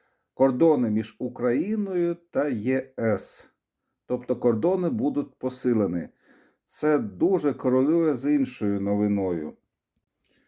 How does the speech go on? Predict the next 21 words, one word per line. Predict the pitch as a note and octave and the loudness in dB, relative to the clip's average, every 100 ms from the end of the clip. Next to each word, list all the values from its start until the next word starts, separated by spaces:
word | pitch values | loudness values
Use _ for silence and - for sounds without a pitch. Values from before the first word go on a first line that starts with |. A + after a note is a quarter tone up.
| _ _ _ _ | _ _ _ _
Україна | A#2 - B2+ G#3+ A#3+ A3 | -10 -4 2 2 4 2
посилює | - E3+ - E3 D3+ C#3+ C3 B2 - _ | 0 -4 0 2 4 4 4 2 -2 _
контроль | - A#2+ A#2 A2 - E3+ G#3 F3 | -4 -2 0 -2 -2 0 0 0
на | C3+ | -2
кордоні | - A2+ A#2+ C#3 B2 | 0 0 0 2 0
з | G#2 | 0
Угорщиною | G#2+ D3+ G3 F#3 - E3 E3 D#3+ D3+ - | -2 2 2 2 -4 -2 0 0 -2 -6
та | - E3 | -2 0
Румунією. | D#3 D3+ B2+ A2+ A2+ G2+ G2+ | 2 0 2 4 4 2 -2
Це | G2 D#3 | -4 -6
повідомляє | E3 B2 A2+ A#2+ C3+ C#3+ | -2 -2 0 0 0 0
Держприкордонслужба. | G#2+ B2 C#3+ C#3 - A#2 A#2 G2+ F#2 C#3 C3+ - G2 G#2 G#2 G2 F2 F2+ F2 - _ _ - - - - - _ _ _ - | 0 0 -2 -4 -10 -10 -6 -4 -2 -2 -2 -8 -8 -2 0 0 -4 -6 -6 -8 _ _ -20 -20 -20 -20 -20 _ _ _ -4
Будуть | A#2 G3 F3+ D3 - - | 4 6 6 2 -2 -6
додаткові | A#2 C#3+ D#3 D#3 - F3 D3 C#3 C3 A#2 - - - - - | 0 2 2 0 2 4 6 4 4 2 -4 -14 -18 -20 -18
сили, | - G#3 A3 G#3 G3 F#3+ C3 | -8 0 2 4 4 4 4
додаткові | A#2+ B2+ C3 D3+ C3 A#2+ | 2 2 0 0 2 4
війська, | A2+ B2+ A#2+ - G#3 F3+ | 2 0 -2 -4 -2 -2
котрі | - D#3 D#3 C3 | -4 -4 0 0
будуть | B2 B2+ A2 | 2 2 2
захищати | A2 B2 - A#2+ - C#3 C3+ C3 A#2 | 2 0 -2 -4 -2 4 4 4 -2
українців | A#2 A2+ A2 A#2 D#3+ G3 - G3 F#3+ | -2 -4 0 0 0 -2 0 0 0